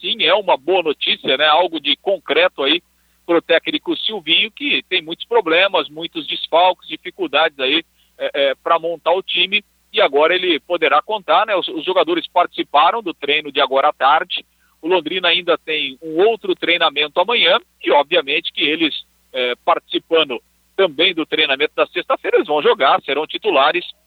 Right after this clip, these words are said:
até, enfim, pelas limitações, é, tanto em termos de qualidade como em termos de quantidade que o Silvinho tem nesse momento pra montar o time do Londrina.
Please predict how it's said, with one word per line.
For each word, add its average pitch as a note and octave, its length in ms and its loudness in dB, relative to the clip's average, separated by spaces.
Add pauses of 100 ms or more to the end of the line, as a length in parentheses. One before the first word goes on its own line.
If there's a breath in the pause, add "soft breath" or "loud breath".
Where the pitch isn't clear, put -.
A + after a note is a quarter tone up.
(260)
até, F3 400 0
enfim, C#3+ 240 -6
pelas D#3+ 280 0
limitações, D#3 800 -2 (520)
é, A#2 560 -2 (100)
tanto G3+ 240 0
em E3+ 80 -6
termos D#3+ 360 -4
de D#3 80 -6
qualidade E3 600 0
como F3+ 260 -10
em D#3 60 -16
termos E3 320 -6
de - 100 -6
quantidade D#3+ 880 0 (340)
que D#3+ 100 -2
o D#3+ 100 0
Silvinho D3+ 440 -4
tem D#3+ 220 -2
nesse D#3 240 -8
momento D#3+ 400 0 (340)
pra D#3+ 200 2
montar E3 400 0
o D#3+ 100 0
time E3 440 -6 (260)
do F#3+ 80 2
Londrina. G#3+ 500 0